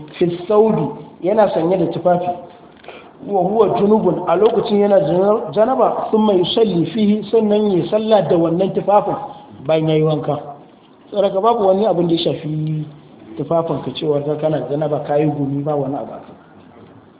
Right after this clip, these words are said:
قال وحدثني عن مالك عن نافع أن عبد الله بن عمر كان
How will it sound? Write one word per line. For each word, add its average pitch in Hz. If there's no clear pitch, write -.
قال 175
وحدثني 175
عن 175
مالك 175
عن 180
نافع 180
أن 180
عبد 165
الله 175
بن 170
عمر 175
كان 175